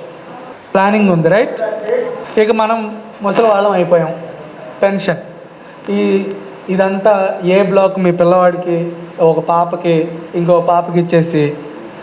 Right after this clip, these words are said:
మీ మధ్యలో ఒక చిన్న రోడ్డు పోసుకున్నారనుకోండి, ఇక్కడ ఒక చిన్న స్టాల్ పెట్టుకోండి. ఇక్కడ కూర్చుని మీరు, అంటే ఇప్పుడు మనం, మా జనరేషన్ ముసలోళ్ళు అయ్యేసరికి చుట్టూ అంతా కాంక్రీట్ జంగల్ ఉంటది, ఇక మంచి ఆ గ్రీన్ ఉండదు, రైట్?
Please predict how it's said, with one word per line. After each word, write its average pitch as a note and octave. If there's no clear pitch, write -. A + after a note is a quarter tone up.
మీ F3+
మధ్యలో G3
ఒక -
చిన్న F#3
రోడ్డు G3
పోసుకున్నారనుకోండి, D#3
ఇక్కడ F#3
ఒక F3
చిన్న F#3
స్టాల్ F3
పెట్టుకోండి. D3+
ఇక్కడ F3
కూర్చుని F#3+
మీరు, G3+
అంటే F3+
ఇప్పుడు F3
మనం, F3
మా F3
జనరేషన్ G3+
ముసలోళ్ళు F#3
అయ్యేసరికి F3
చుట్టూ -
అంతా G#3
కాంక్రీట్ G#3+
జంగల్ F#3
ఉంటది, D#3+
ఇక E3+
మంచి G#3+
ఆ E3
గ్రీన్ A3+
ఉండదు, E3+
రైట్? A3+